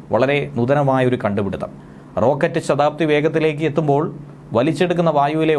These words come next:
ഓക്സിജനെ റോക്കറ്റിന്റെ വേഗം കൊണ്ട് ഉണ്ടാകുന്ന മർദ്ദം ഉപയോഗിച്ചുകൊണ്ട് കംപ്രസ് ചെയ്ത് ഓക്സിഡൈസറാക്കി മാറ്റും. ഹൈഡ്രജൻ ഇന്ധനം കത്താൻ ഇത് ഏറ്റവും അധികം സഹായിക്കും.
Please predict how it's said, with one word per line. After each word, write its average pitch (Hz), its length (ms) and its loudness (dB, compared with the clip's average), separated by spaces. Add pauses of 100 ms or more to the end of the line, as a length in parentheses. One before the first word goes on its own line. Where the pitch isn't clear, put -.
ഓക്സിജനെ 151 440 0 (100)
റോക്കറ്റിന്റെ 156 440 0 (100)
വേഗം 190 420 2
കൊണ്ട് 175 200 2 (260)
ഉണ്ടാകുന്ന 151 400 0 (120)
മർദ്ദം 151 380 2
ഉപയോഗിച്ചുകൊണ്ട് 143 600 0 (140)
കംപ്രസ് 170 540 0
ചെയ്ത് 92 200 -2 (600)
ഓക്സിഡൈസറാക്കി 175 880 0
മാറ്റും. - 260 -12 (720)
ഹൈഡ്രജൻ 202 440 2
ഇന്ധനം 185 300 0
കത്താൻ 165 280 0 (300)
ഇത് 147 120 -2 (220)
ഏറ്റവും 156 320 -2
അധികം 143 280 0 (100)
സഹായിക്കും. 101 520 -2